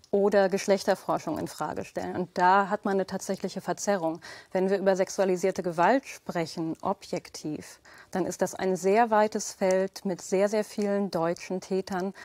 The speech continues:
und einer wachsenden Zahl von auch migrantischen Tätern. Aber die überwiegende Zahl der Täter ist aktuell deutsch. Und wir dürfen nicht so tun, als wäre sexualisierte Gewalt in Deutschland ein migrantisches Problem. Das ist es nicht.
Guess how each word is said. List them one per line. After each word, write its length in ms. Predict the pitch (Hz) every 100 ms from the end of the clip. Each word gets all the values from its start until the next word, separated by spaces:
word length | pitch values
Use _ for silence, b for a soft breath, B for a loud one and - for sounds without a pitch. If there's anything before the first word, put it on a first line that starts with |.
| B B -
und 220 | 196 - - -
einer 240 | 208 196 180
wachsenden 680 | 196 - - 214 196 190
Zahl 440 | 185 196 175 175 180
von 220 | - 180
auch 240 | - 175 185
migrantischen 680 | 180 175 180 208 254 240 226
Tätern. 480 | 220 220 233 226
Aber 200 | - 185
die 120 | 180 185
überwiegende 640 | 208 214 240 226 214 202
Zahl 300 | - 185 185
der 140 | 180 175
Täter 460 | 180 170 170 185
ist 180 | - -
aktuell 440 | - - - 170
deutsch. 540 | 165 190 170 - - - B B B B -
Und 100 | 190
wir 100 | 190
dürfen 360 | 202 202 208
nicht 280 | 208 233 -
so 140 | -
tun, 380 | 226 - 214 208
als 220 | 185 180
wäre 220 | 190 180 175
sexualisierte 680 | 175 - 180 180 180 170
Gewalt 400 | 180 170 165 165
in 120 | 190
Deutschland 420 | 175 165 180 196 180
ein 120 | 185
migrantisches 600 | 180 - 170 185 175 -
Problem. 500 | - 180 190 196 175
Das 140 | 165
ist 180 | 180 -
es 140 | - -
nicht. 300 | 185 -